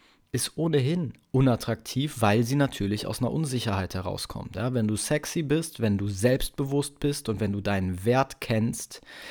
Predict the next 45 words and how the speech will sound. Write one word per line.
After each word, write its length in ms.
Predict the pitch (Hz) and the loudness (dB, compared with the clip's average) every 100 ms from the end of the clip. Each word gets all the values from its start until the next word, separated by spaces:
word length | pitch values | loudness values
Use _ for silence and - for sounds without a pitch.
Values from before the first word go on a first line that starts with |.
| - - | -12 -2
dann 180 | 107 | 0
bist 220 | 104 - - | 0 -2 0
du 40 | |
nicht 220 | 113 - | -2 0
eifersüchtig, 840 | 98 - 160 110 92 - - 127 101 | -2 0 0 0 -2 -4 -6 -4 0
weil 180 | 98 95 | 0 0
du 120 | 90 90 101 | -4 -4 0
weißt, 580 | 123 135 101 - - - _ _ - | 0 0 -4 -10 -16 -20 _ _ -6
dass 260 | 98 95 - | -4 -4 -4
du 380 | 110 104 120 - _ _ _ _ _ | -2 -2 -4 -8 _ _ _ _ _
einen 140 | 101 90 | -6 -2
Wert 360 | 87 82 - | -2 -4 -6
hast. 420 | 147 131 - - 104 | -6 -4 -8 -14 -8
Du 100 | 95 | -2
weißt, 300 | 98 - - | -2 -2 -4
dass 160 | - | -6
du 120 | 117 - | -6 -8
attraktiv 640 | - 98 - 110 101 - | -8 -10 -6 -6 -6 -6
bist 280 | 90 - - | -6 -6 -6
und 120 | 98 | -6
dass 140 | 95 | -6
kein 240 | - 107 101 | -4 -4 -2
anderer 340 | 104 101 95 | -2 -2 -2
Mann 240 | 98 107 | 0 0
da 140 | 104 95 | 0 -2
draußen 560 | 95 95 92 98 90 - - - - _ _ | -2 -2 -2 -4 -4 -6 -16 -20 -20 _ _
dir 240 | - 110 113 | -6 0 0
das 220 | 104 101 | 0 0
Wasser 320 | 113 - 101 | -2 0 -2
reichen 380 | 95 92 - 87 | -2 -4 -6 -6
kann. 260 | 110 117 113 | -2 -2 0
Und 480 | 110 95 87 95 | -2 -4 -6 0
wenn 260 | 135 175 175 | 2 4 6
deine 220 | 131 123 | 6 4
Frau 300 | - - 117 | 0 0 2
so 120 | 104 | 2
blöd 440 | 95 110 170 180 - | 0 4 4 4 0
ist, 300 | - - 104 | -8 -4 -2
wirklich 320 | 151 151 - | -2 -2 -4
zu 100 | 135 | 2
einem 160 | 117 113 | 2 2
anderen 320 | 117 113 107 | 2 2 2
Mann 220 | 127 160 | 2 0
zu 180 | - 117 | -2 -2
gehen, 380 | 95 82 71 | -2 -2 -6